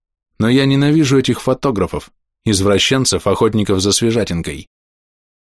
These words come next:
Я в курсе, как они действуют. Они паят девушек, дают нюхнуть кокса,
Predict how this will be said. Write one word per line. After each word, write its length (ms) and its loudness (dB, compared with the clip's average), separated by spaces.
Я 180 2
в 60 -4
курсе, 320 0
как 180 -4
они 200 0
действуют. 520 -4
Они 260 2
паят 440 0
девушек, 540 -2
дают 340 2
нюхнуть 380 -2
кокса, 420 -2